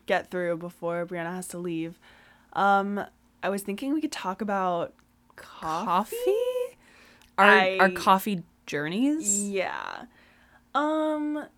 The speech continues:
Speaker 1: so coffee is very important to both of us, and I just
Speaker 2: Yes.
Speaker 1: knew, like, literally the first thing that came to my mind when I was like, "What could we just talk about for a little bit and, like, not have to have anything prepared?"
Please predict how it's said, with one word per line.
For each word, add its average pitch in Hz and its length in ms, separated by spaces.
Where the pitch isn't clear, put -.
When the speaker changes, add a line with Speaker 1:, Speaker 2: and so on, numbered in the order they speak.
Speaker 1:
so 269 200
coffee 247 400
is 302 100
very 220 220
important 214 340
to 226 80
both 180 300
of 175 100
us, 165 400
and 190 100
I 190 120
just 202 200
Speaker 2:
Yes. 190 120
Speaker 1:
knew, 185 260
like, 185 220
literally 208 320
the 226 100
first 196 240
thing 202 140
that 175 60
came 196 120
to 190 60
my 185 100
mind 175 260
when 175 80
I 170 40
was 170 80
like, 175 120
"What 196 160
could 269 120
we 269 80
just 254 160
talk 190 240
about 185 240
for 180 100
a 170 60
little 170 200
bit 165 220
and, 170 140
like, 170 160
not 170 260
have 175 220
to - 240
have 185 180
anything 180 380
prepared?" 175 500